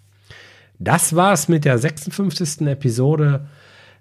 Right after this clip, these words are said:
deines auf Gewinn programmiert Podcasts. Mein Name ist Jörg Groß und ich danke dir richtig, dass du dabei warst. Ich hoffe, du, du konntest etwas mitnehmen. Ich konnte dich ein bisschen inspirieren.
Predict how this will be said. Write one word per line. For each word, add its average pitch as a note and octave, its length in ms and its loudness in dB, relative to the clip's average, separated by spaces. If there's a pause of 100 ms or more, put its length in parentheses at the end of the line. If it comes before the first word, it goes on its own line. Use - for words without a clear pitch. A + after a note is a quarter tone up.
deines D3 560 0
auf A#2+ 320 0
Gewinn G2+ 500 2
programmiert B2 580 2
Podcasts. C3+ 920 -4
Mein G#2 340 0
Name D#3 220 2
ist B2 240 -2
Jörg G2 220 -2
Groß E3 420 -4
und B2 80 0
ich - 260 -6
danke - 300 -4
dir C#3 200 4
richtig, A#2+ 1080 -2
dass C3 200 -6
du C3+ 100 -2
dabei A2+ 400 0
warst. F#3 320 -4 (300)
Ich - 180 -4
hoffe, G#3+ 220 2
du, F3+ 100 0
du C#3+ 280 -8
konntest E3 300 2
etwas C#3 320 -2
mitnehmen. F#3+ 440 2
Ich D3+ 100 -2
konnte D#3 240 0
dich D3 120 0
ein C3+ 80 0
bisschen C3 260 -4
inspirieren. B2+ 760 -2